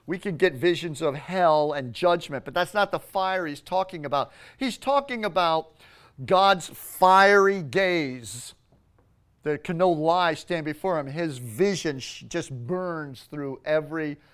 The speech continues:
statement and every work and sifts it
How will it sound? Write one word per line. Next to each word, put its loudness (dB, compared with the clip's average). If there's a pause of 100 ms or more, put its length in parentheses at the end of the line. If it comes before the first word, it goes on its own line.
(100)
statement -6
and -10
every -8
work -6 (640)
and -2
sifts -6
it -10